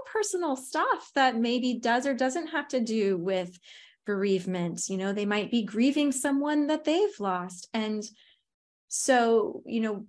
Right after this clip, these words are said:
the bereavement professionals and the end of life professionals, they do this so regularly and they do it lovingly. I'm not saying that that's not there, but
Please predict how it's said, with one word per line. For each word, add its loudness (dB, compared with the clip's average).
the 2
bereavement -2
professionals -2
and 0
the -4
end 0
of -2
life -2
professionals, -2
they 2
do -2
this -2
so -2
regularly 0
and 4
they 6
do 4
it 2
lovingly. -2
I'm -10
not -8
saying -6
that -4
that's -6
not -8
there, -2
but -6